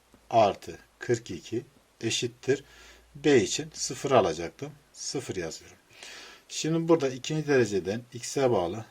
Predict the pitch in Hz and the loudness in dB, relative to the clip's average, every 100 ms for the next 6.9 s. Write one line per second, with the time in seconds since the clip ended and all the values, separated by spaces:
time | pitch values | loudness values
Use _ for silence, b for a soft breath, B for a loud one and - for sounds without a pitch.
0 | - 120 120 117 123 117 110 95 90 98 | -6 -2 0 0 -6 -6 -8 -6 -6 -8
1 | - 113 101 101 85 80 92 123 - _ | -6 -6 -4 -6 -8 -8 -10 -10 -14 _
2 | _ _ _ _ _ _ _ B B B | _ _ _ _ _ _ _ B B B
3 | B B B _ - 131 123 - 131 123 | B B B _ -10 -8 -4 -2 4 4
4 | 131 123 _ - 101 - 117 104 104 120 | 4 -2 _ -12 -8 -6 -4 -4 -2 0
5 | 120 120 - - - _ _ _ _ _ | 0 -2 -8 -8 -14 _ _ _ _ _
6 | _ - 110 113 - 151 98 98 | _ 2 2 2 -2 -6 -6 -8